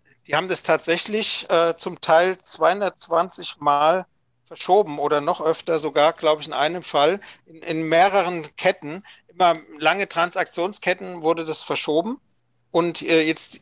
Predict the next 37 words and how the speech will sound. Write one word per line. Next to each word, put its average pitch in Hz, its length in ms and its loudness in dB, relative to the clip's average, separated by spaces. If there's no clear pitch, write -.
hier 185 220 2
seht 185 240 0
ihr 180 180 2
die 170 140 -8
erste 165 300 -2
Transaktion 196 540 -2
in 185 60 -4
einem 180 220 -2
Beispiel, 190 320 0
es 170 160 -4
war 151 80 0
am 151 100 -6
zweiundzwanzigsten 156 720 -2
Februar. 208 640 0
Äh, 160 160 2
da 151 160 -2
wurde 160 400 2
auf 147 100 -2
die 156 120 -2
Adresse 160 500 0
eins 165 420 -2
C 160 300 -2
B 151 360 -2
Y 180 800 -2
siebzehn 175 480 -4
Komma 151 240 0
neun 147 300 0
neun 147 240 -2
Bitcoin 202 600 -2
transferiert, 190 920 0
äh, 165 160 4
von 165 260 -2
dieser, 170 480 2
äh, 156 120 -4
Adresse 165 600 0
des 170 260 -2
Hackers. 208 520 0